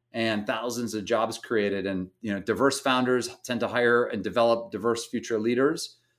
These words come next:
So we're really proud of what we've done at the Majira Project. I welcome anybody to jump in and in on that. And then, uh, I mentioned the Families S C N two A Foundation. So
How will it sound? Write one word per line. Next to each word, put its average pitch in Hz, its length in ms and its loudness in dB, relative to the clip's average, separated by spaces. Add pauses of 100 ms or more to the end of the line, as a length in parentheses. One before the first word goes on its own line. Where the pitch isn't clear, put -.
(100)
So - 160 -2
we're 110 60 4
really 123 260 4
proud 113 360 2
of 101 60 -4
what 110 160 0
we've 101 180 -4
done 107 200 0
at 101 80 -4
the 101 80 -8
Majira 101 360 -2
Project. 95 480 -2
I 98 40 -4
welcome 95 360 -2
anybody 95 400 -2
to 87 80 -6
jump 101 280 -4
in 98 120 -2
and 87 220 -4 (600)
in 113 120 -2
on 95 160 0
that. 101 360 0
And 101 120 -4
then, 104 220 2
uh, 95 440 0 (220)
I 104 80 -6
mentioned 107 440 0
the 98 120 0
Families 127 420 0
S - 180 0
C 120 100 0
N 110 220 -2
two 113 220 0
A 110 220 4
Foundation. 104 680 -2
So 98 420 0